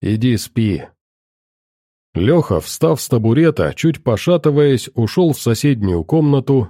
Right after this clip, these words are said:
и от выпитого и пережитого, плохо понимая, что происходит, завалившись на кровать, уснул.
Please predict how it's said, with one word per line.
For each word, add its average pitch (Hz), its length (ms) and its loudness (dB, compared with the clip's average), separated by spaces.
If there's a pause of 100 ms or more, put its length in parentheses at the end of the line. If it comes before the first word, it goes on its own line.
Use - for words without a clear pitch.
(120)
и - 80 0
от 95 160 0
выпитого 151 540 2
и 135 180 -2
пережитого, 120 720 2
плохо 143 400 0
понимая, 131 480 2
что 117 240 -2
происходит, 135 800 0
завалившись 131 800 -2
на 98 100 0
кровать, 101 600 -2
уснул. 98 720 -2